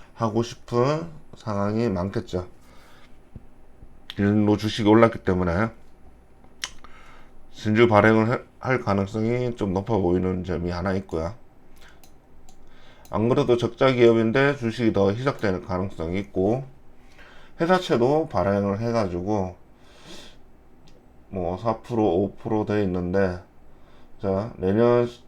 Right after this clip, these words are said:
십일, 이십삼일까지 오 프로 이자에 대한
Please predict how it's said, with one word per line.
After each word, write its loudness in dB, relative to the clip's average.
십일, -2
이십삼일까지 -2
오 -2
프로 4
이자에 2
대한 0